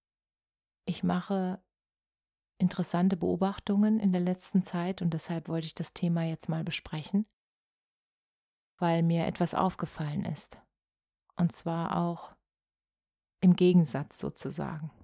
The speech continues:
Also mir sind zwei Sachen aufgefallen. Die sind zwei sehr gegensätzliche Sachen und ich überlasse es dir, ähm, was du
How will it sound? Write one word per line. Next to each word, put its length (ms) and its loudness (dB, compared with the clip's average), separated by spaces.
Also 180 0
mir 140 2
sind 180 2
zwei 260 0
Sachen 300 0
aufgefallen. 760 0
Die 100 -2
sind 220 2
zwei 640 -2
sehr 500 -4
gegensätzliche 760 4
Sachen 380 0
und 540 -4
ich 180 -8
überlasse 480 -2
es 220 -8
dir, 420 -2
ähm, 420 -2
was 240 -8
du 360 2